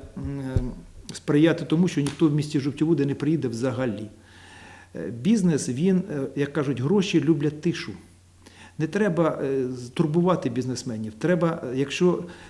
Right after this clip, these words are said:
е, хочете, то вже хоч створіть їм якісь умови, або хоч не чіпайте їх, не займайте, не перевіряйте, е, м, значить, е, ці підприємства без, е, необхідності. Е, ті мешканці, які бажають створити підприємства, вони знають мене досить давно,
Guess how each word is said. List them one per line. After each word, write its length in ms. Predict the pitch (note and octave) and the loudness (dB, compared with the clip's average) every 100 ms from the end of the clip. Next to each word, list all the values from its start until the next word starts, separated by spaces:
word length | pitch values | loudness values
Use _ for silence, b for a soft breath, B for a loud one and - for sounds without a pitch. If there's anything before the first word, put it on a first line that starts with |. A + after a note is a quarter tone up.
| B - - _ | B -20 -20 _
е, 60 | - | -8
хочете, 460 | D#3 - A3+ G#3 D#3 | -4 2 4 4 2
то 120 | D#3+ | 0
вже 140 | C#3 | 0
хоч 200 | F3 F3 | 0 0
створіть 400 | - D#3+ E3 E3+ | -2 2 4 4
їм 100 | F3 | 2
якісь 320 | D#3+ D#3+ D#3 F3+ | 0 0 0 4
умови, 320 | E3 A#2+ A2+ | 4 4 0
або 180 | C#3 F#3+ | 2 2
хоч 180 | F#3+ | 4
не 100 | F#3 | 4
чіпайте 640 | F#3+ - - C#3+ A2+ A2 A2+ | 4 2 0 0 0 -2 -6
їх, 160 | G#2 | -2
не 100 | D#3 | 2
займайте, 540 | D#3 F3 C#3+ A2+ A2 B2+ | 4 4 4 0 -2 -2
не 100 | E3 | 2
перевіряйте, 640 | F3+ F#3 F3+ D3 C#3 C#3+ | 4 6 8 8 6 2
е, 40 | C3+ C3 - - B B B - | 2 -2 -6 -10 B B B -14
м, 640 | G#3 A#2 A#2+ A2+ B2 B2 B2+ B2+ | -8 -6 -6 -6 -8 -10 -8 -4
значить, 360 | C3 C3 B2+ - | -4 -6 -8 -10
е, 40 | C3+ - - - - - - - | -10 -10 -10 -12 -20 -20 -20 -2
ці 120 | E3+ | 0
підприємства 600 | D3 - D#3+ G3+ G3 C#3+ B2 | 0 2 4 4 4 -2 4
без, 280 | E3+ E3+ E3+ | 4 4 2
е, 360 | D#3 D3+ D3 C3+ | 4 4 4 2
необхідності. 720 | D3+ D#3 - A2+ A2+ - - - B B B B - | 0 0 0 -2 -4 -6 -14 -14 B B B B -8
Е, 180 | C#3 - | -8 -8
ті 180 | - A3 | 2 6
мешканці, 480 | G#3 G3+ G3+ F#3 F#3+ | 6 4 2 2 4
які 220 | F3 F#3+ | 4 4
бажають 360 | E3+ E3+ F3 E3 | 2 4 4 2
створити 360 | F3 E3+ E3+ | 2 0 2
підприємства, 640 | D#3+ E3+ G#3 A#3 A3 F#3+ E3+ | -2 -2 2 4 2 2 2
вони 200 | E3+ G3 | 6 6
знають 360 | D3+ E3+ D#3 | 6 4 4
мене 180 | D#3+ C#3+ | 2 0
досить 380 | C3 C#3+ C#3 A2+ | 0 -2 -2 -4
давно, 440 | B2+ A2 G#2 A2 | -4 -4 -6 -8